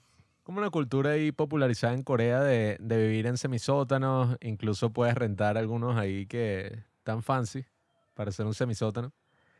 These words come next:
Y bueno, ellos viven ahí, son una familia de cuatro grandes actores que han aparecido en muchas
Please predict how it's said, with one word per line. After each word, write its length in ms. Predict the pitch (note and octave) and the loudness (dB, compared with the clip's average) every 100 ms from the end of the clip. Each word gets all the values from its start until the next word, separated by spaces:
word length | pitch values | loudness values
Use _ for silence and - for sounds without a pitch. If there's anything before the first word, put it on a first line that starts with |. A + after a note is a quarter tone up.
| _ - - | _ -18 -2
Y 80 | |
bueno, 300 | C3 C3 A2+ - | 2 2 2 -2
ellos 260 | A#2 A#2+ C#3 | -2 2 2
viven 220 | D3+ D3 | 2 2
ahí, 260 | B2 D#3+ | 2 0
son 140 | - B2+ | -2 -2
una 140 | C3 | -2
familia 360 | C3+ B2 A#2 C#3 | -2 -2 0 0
de 80 | A#2+ | 0
cuatro 500 | C#3+ D3+ C#3+ D3+ C#3 _ _ _ _ _ _ - | 0 0 0 -8 -10 _ _ _ _ _ _ -8
grandes 400 | A2+ A2+ A#2+ C3 | -2 0 0 0
actores 640 | A2+ - C3+ C#3+ C#3 - | 0 0 0 0 -4 -6
que 100 | A#2+ | -4
han 60 | A2 | -4
aparecido 520 | A#2 A2 G2 A2 A2 | -2 -4 -2 -2 -2
en 60 | |
muchas 1080 | A2+ A#2 A2+ A#2 A2 G#2 F#2+ F#2 G2 - - | -2 -4 -2 -2 0 -2 -4 -8 -12 -18 -20